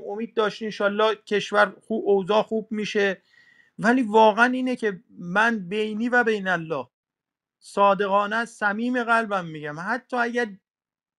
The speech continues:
پنج درصد اعتقاد داشتم با ماندن جمهوری اسلامی، با اصلاحات این حکومت اصلاح می‌شه، اوضاع مردم بهتر می‌شه، والله نمی‌اومدم تو جبهه براندازی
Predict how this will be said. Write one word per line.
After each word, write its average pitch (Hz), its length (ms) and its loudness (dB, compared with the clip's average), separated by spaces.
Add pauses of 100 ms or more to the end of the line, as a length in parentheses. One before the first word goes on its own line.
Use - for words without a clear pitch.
پنج 269 480 0
درصد 226 440 0
اعتقاد 202 500 -6
داشتم 190 440 -8 (420)
با 202 200 4
ماندن 208 560 2
جمهوری 208 520 -4
اسلامی، 170 460 -4
با 196 280 0
اصلاحات 196 680 0
این 226 200 -4
حکومت 208 540 -4
اصلاح 202 480 2
می‌شه، 196 200 -12
اوضاع 190 460 2
مردم 190 500 2 (360)
بهتر 190 420 0
می‌شه، 196 280 -4
والله 208 800 4
نمی‌اومدم 190 800 -8
تو 165 160 -16 (220)
جبهه 170 400 -4
براندازی 139 800 -2